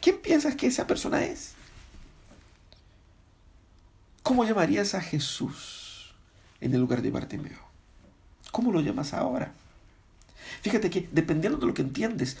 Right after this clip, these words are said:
sobre Jesús, va de la mano lo que esperas de él. Una comprensión limitada de la identidad de Jesús implica en una fe limitada,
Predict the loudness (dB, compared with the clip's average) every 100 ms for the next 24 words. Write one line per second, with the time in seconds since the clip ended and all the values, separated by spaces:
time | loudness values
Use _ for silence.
0 | -6 -2 0 2 2 0 -4 -12 -14 -14
1 | -18 -20 -20 -20 -20 -20 -20 -20 -20 -20
2 | -20 -6 -2 0 0 0 2 0 0 0
3 | -2 -4 -4 -4 -6 -2 0 0 -2 -4
4 | -10 -12 -6 -4 -4 -8 -12 -16 -20 -20
5 | -20 -20 -20 -12 -12 -2 2 4 4 2
6 | 2 2 2 4 4 4 4 4 4 2
7 | 2 4 4 6 4 4 4 4 6 6
8 | 4 2 -2 -2 0 -2 -2 -10 -14 -14
9 | -14 -16 -18 -20 -20 -20 -20 -20 -20 -20
10 | -20 -20 -18 -14 -4 2 4 4 4 2
11 | 2 2 2 0 -2 2 4 2 0 -12
12 | -6 0 2 2 0 0 4 4 2 -2
13 | -6